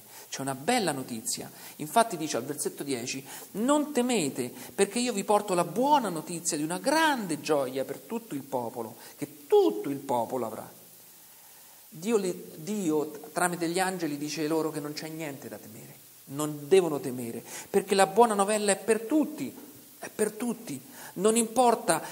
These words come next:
quanto o quanti o quanto grandi siano i tuoi peccati, è per tutti quanti. L'Evangelo è per ciascuno che ascolta. E poi dice:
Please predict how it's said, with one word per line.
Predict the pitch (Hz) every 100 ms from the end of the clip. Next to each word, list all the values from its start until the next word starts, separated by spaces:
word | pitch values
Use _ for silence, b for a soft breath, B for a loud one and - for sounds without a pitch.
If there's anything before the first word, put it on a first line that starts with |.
| B -
quanto | 185 240 269 269 247 - 247
o | 214 202 185 - - -
quanti | 233 262 262 262 - 208
o | 190 190 - - - -
quanto | 226 233 226 220 220
grandi | 208 247 254 240 196 190
siano | - 226 214
i | 196
tuoi | 196
peccati, | 196 190 180 147 123 131 160
è |
per | - - 202 143 -
tutti | - 330 - - 175 147
quanti. | 143 127 120 117 151 147 - - - - - B B
L'Evangelo | - 151 165 202 185
è |
per | - 151
ciascuno | - - 185 156
che | 151
ascolta. | - - 135 - 123 - - B B B B - B B B
E | -
poi | - 185
dice: | 156 135 - 123 -